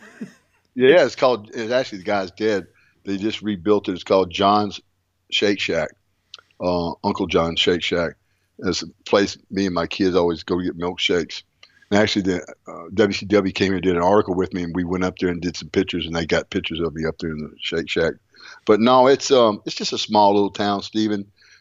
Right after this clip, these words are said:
Speaker 2: Um, there's not much change here. We don't allow, say, for instance, there's not gonna be a liquor store in this town. We're not gonna have trouble here.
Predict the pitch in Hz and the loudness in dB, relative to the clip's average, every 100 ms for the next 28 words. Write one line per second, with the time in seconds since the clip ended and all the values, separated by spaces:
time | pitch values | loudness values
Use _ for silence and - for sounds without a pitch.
0 | _ - 101 98 92 92 _ _ _ - | _ -2 0 2 -2 -8 _ _ _ -4
1 | 113 127 107 110 - - 117 113 117 113 | -2 0 0 0 0 0 0 0 0 2
2 | 107 113 107 104 110 104 98 - _ _ | 2 2 0 2 2 2 0 -8 _ _
3 | _ - - 110 110 110 - 92 110 104 | _ -6 0 0 0 -6 -6 -6 -4 -2
4 | 107 110 101 101 87 101 107 101 - 107 | -4 -2 0 2 2 0 -2 -4 -2 0
5 | 104 95 113 107 107 - 101 101 95 98 | 0 -2 0 0 -2 -4 -4 -2 -2 -4
6 | 92 - 101 92 101 101 95 | -4 -2 -2 0 0 2 0